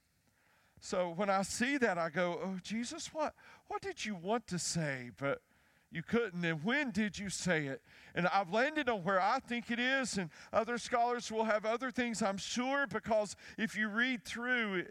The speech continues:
you, you realize that, eh, he says, "The Spirit of truth will guide you into all the truth and talk about the things that are to come." And some people read this and immediately go to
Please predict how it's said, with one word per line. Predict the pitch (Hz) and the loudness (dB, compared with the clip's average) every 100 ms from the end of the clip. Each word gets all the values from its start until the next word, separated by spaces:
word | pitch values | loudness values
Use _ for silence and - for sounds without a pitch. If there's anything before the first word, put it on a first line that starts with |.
| 170 | -8
you, | 196 180 156 | -6 -6 -2
you | 202 202 | -2 0
realize | 233 269 233 180 175 - | 2 2 4 2 0 0
that, | 202 180 143 - - - | 2 2 0 -10 -10 -2
eh, | 180 - - - - | -2 -2 -10 -12 0
he | 196 226 | 2 2
says, | - 208 - | 2 0 -2
"The | 202 | -6
Spirit | - - 226 262 262 | -6 -2 2 2 2
of | 220 | -2
truth | - 247 247 - | -4 0 0 0
will | 185 | -2
guide | 202 196 202 | 2 2 2
you | 185 185 | -2 -4
into | 185 208 - | -2 -2 0
all | 180 220 269 | 2 4 4
the | 247 | 2
truth | 226 - 220 208 180 | -4 -4 -2 -2 -2
and | 170 - - - - | -4 -6 -20 -18 0
talk | 214 208 - | 2 2 0
about | 185 185 165 151 | 0 2 2 -2
the | 180 | -8
things | - 190 185 170 151 | -4 -2 -2 -4 -4
that | 165 147 - | -4 -4 2
are | 160 143 143 - | 2 2 -2 -10
to | 156 | -14
come." | - 165 165 135 110 - _ _ _ _ - 208 | -8 -4 -2 -2 -8 -16 _ _ _ _ -10 -2
And | 233 | -2
some | - 277 285 | 2 2 2
people | 254 220 226 | 0 0 0
read | 202 233 233 | 2 2 2
this | 214 196 - | 0 0 -2
and | 190 | 0
immediately | 196 190 233 262 240 202 | 0 2 2 2 0 0
go | 190 214 208 196 | -2 0 0 0
to | - 196 | -2 -4